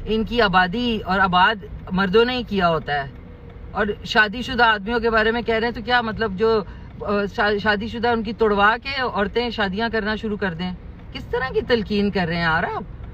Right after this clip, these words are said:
थोड़ा कुछ खुदा का खौफ करें। आपकी position अल्लाह ने आपको दी है, अपने अल्फाज का चुनाव तो ठीक रखें हैं जाकिर साहब। इतना अफसोस हुआ है आपकी ये बातें सुन के कि मैं अब बता नहीं सकती आपको। Please be little polite to people।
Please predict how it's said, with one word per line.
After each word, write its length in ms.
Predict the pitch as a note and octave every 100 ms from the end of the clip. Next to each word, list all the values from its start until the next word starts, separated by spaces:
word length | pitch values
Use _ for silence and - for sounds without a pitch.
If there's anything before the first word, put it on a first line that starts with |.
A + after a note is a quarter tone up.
| - - -
थोड़ा 180 | A3 B3+
कुछ 440 | D#4 D4+ - - -
खुदा 280 | G3+ G3
का 120 | G#3+ A3+
खौफ 320 | G#3 A3 -
करें। 300 | A3+ A3 -
आपकी 340 | A3 - A#3
position 420 | G#3+ G3+ G3+ B3+
अल्लाह 300 | A#3 G3+ G#3
ने 100 | G#3+
आपको 260 | G#3 F3+ G#3
दी 120 | F#3+
है, 80 | B3+
अपने 200 | A#3 A#3+
अल्फाज 380 | G3 G3 F#3 G3+
का 120 | A#3+
चुनाव 340 | A3+ G3 G#3+
तो 100 | A#3+
ठीक 260 | D4+ A#3 F#3+
रखें 280 | F3+ - G3
हैं 480 | F3+ - - - D3+
जाकिर 320 | F3+ G3+ F#3+
साहब। 240 | G#3 A#3+ - - - - - -
इतना 200 | G3+ C4+
अफसोस 440 | C#4 - A#3+ D4+ E4+
हुआ 120 | D#4
है 60 |
आपकी 280 | C#4 - A3+
ये 100 | A#3
बातें 300 | G3+ F#3 A3+
सुन 280 | A3+ G#3+ B3
के 180 | B3+ B3+
कि 120 | B3
मैं 140 | A3+ A3+
अब 100 | F#3+
बता 300 | F#3+ G3 B3
नहीं 120 | E4
सकती 360 | A3+ F#3 G3
आपको। 360 | E3+ D3 C#3+ C#3 - - - - - -
Please 400 | A3 D#4 G4 G#3
be 240 | C4+ D4+ C4+ A#3+
little 240 | B3 D4+ -
polite 500 | B3 G#3+ B3 - -
to 80 | B3
people। 500 | A3+ F#3 F#3+ D#3